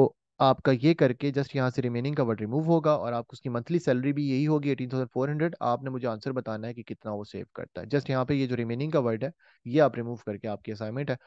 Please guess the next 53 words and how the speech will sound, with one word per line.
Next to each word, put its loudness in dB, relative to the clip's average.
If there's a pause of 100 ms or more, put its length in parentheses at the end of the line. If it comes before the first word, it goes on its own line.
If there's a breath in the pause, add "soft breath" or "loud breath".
(280 loud breath)
So 4
जो 6
जो 4
ये 8
सुन 0
रहे 6
हैं 4
वो 4
मेरा 2
नंबर -2
already 0
डिस्क्रिप्शन -2
में -2
मौजूद 0
है, 0
वो -4
आप -6 (120)
जो -4
है -2
इसको -6 (480)
मुझे 0
सेंड -4
कर -2
सकते -8
हैं। -2
और 4
कल 4
का 4
भी 6
रिस्पॉन्स 2
काफ़ी 2
अच्छा -4
था, 0
काफ़ी 0
स्टूडेंट्स -4
ने 0
जो 0
एवरेज 2
के -8
क्वेश्चन -6
सबमिट -8
करवाए -2
थे। -6
तो -10
इसी -6
तरह 6
करते 0
रहें 2 (440 loud breath)
और 10
उम्मीद 8
है 10
आपको, 6 (160)
अ, 6